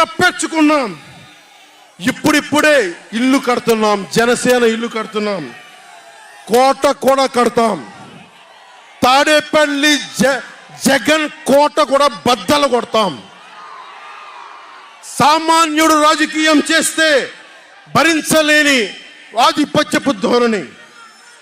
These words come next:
సామాన్యులు రాజకీయం చేస్తే తట్టుకోలేరు. అధికారం వాళ్ళ ఫ్యాక్షన్ కోటల్లోనే ఉండాలి. అది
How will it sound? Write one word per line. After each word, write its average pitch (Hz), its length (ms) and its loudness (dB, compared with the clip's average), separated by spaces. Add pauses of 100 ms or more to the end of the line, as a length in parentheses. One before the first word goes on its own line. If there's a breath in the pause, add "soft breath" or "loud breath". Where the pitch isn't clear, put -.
(260)
సామాన్యులు 311 640 2
రాజకీయం 302 460 0 (100)
చేస్తే 320 340 2 (340)
తట్టుకోలేరు. 269 600 0 (880)
అధికారం 311 680 0 (680)
వాళ్ళ 262 160 2 (180)
ఫ్యాక్షన్ 339 540 0 (120)
కోటల్లోనే 330 640 0 (360)
ఉండాలి. 220 340 2 (1400)
అది 311 200 0